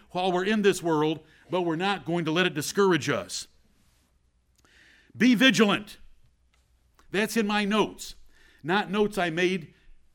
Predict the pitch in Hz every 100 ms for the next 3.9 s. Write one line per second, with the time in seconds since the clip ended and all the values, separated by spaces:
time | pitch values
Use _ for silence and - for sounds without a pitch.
0 | - 165 196 185 180 143 196 175 170 202
1 | 160 143 - 180 135 139 160 160 151 147
2 | - 160 135 87 73 _ _ _ - -
3 | - 226 175 226 185 185 117 -